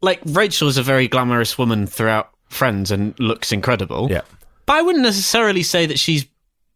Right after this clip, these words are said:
Speaker 1: massively into her looks. She's
Speaker 2: No, she's,
Speaker 1: just
Speaker 2: she's
Speaker 1: incredibly beautiful.
Speaker 2: She's very happy to sort of lounge about in, in sweatpants, and, you know, like, she doesn't, she, she's, she's not one of those people that is obsessing with her looks all the time, is she?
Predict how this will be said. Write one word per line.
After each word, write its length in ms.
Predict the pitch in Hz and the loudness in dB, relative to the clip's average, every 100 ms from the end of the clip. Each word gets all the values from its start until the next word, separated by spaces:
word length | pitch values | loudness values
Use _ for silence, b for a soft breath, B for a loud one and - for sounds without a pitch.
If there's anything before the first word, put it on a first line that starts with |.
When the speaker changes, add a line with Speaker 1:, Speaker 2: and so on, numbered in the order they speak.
| _ _ _ - | _ _ _ -2
Speaker 1:
massively 540 | 143 143 - 127 131 | 0 0 0 0 2
into 200 | 131 127 | 2 2
her 180 | 123 123 | 0 2
looks. 680 | 127 147 156 95 139 - | 0 0 0 0 -6 -4
She's 120 | - 190 | -2 0
Speaker 2:
No, 80 | 202 | 0
she's, 180 | 180 | 0
Speaker 1:
just 140 | 175 180 | 0 0
Speaker 2:
she's 120 | 170 | 0
Speaker 1:
incredibly 760 | 180 127 - - 175 165 165 160 | 0 -2 -6 -2 0 0 0 0
beautiful. 540 | 220 214 - - - | 0 -2 -6 -14 -16
Speaker 2:
She's 240 | - 123 113 | -4 -2 0
very 260 | 214 208 | 2 2
happy 320 | 135 131 127 101 | 2 0 -2 -2
to 120 | 107 | -2
sort 180 | - - | -2 -2
of 80 | 98 | 0
lounge 320 | 113 113 98 | 0 0 0
about 320 | 101 101 95 | 0 0 0
in, 480 | 95 92 92 92 - | 0 0 0 -2 -2
in 180 | 98 90 | -2 0
sweatpants, 600 | 110 95 98 92 85 95 | -2 -2 -2 -2 -2 -2
and, 120 | 120 | 0
you 60 | 165 | 0
know, 100 | 110 | 0
like, 100 | 107 | -2
she 80 | 139 | -2
doesn't, 340 | 165 139 139 B B | -2 -2 -6 B B
she, 220 | - 131 | -4 -2
she's, 300 | - 139 113 | 0 0 -2
she's 500 | - - - 104 139 | -6 -14 -10 -4 -2
not 300 | 147 156 - | 0 -2 -2
one 180 | 139 120 | -4 -2
of 80 | 110 | 0
those 160 | 110 101 | 0 0
people 400 | 120 107 101 90 | -2 -2 -2 0
that 120 | 95 | 0
is 140 | 90 95 | 0 -2
obsessing 560 | 92 - 104 - 87 | -2 -4 -4 -2 -2
with 100 | 85 | 0
her 80 | 95 | 0
looks 260 | 90 - 107 | -2 -4 -4
all 140 | 92 | -2
the 80 | 80 | -2
time, 320 | 127 107 76 | -2 -2 -2
is 100 | 117 | -4
she? 160 | - | -4